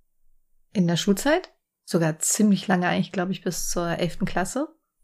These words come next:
Richtig, richtig lange. Und ich war verdammt gut. Also wirklich richtig, richtig gut. Hat mir auch richtig Spaß gemacht.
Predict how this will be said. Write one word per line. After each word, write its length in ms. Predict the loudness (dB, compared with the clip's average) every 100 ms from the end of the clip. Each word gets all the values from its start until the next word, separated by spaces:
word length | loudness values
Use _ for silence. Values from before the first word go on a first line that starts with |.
| -14 -4
Richtig, 320 | -2 0 2
richtig 260 | 0 0 -2
lange. 280 | 0 0 2
Und 200 | 2 2
ich 200 | 0 2
war 160 | 0
verdammt 480 | 2 -2 0 0 -2
gut. 280 | -6 -12 -12 0
Also 180 | 4 6
wirklich 320 | 4 2 6
richtig, 320 | 6 6 -2
richtig 300 | -2 -4 -4 -2
gut. 160 | -2
Hat 140 | -2 2
mir 120 | 2
auch 80 | 2
richtig 260 | 0 -2
Spaß 260 | -2 -4 -2
gemacht. 280 | -4 -4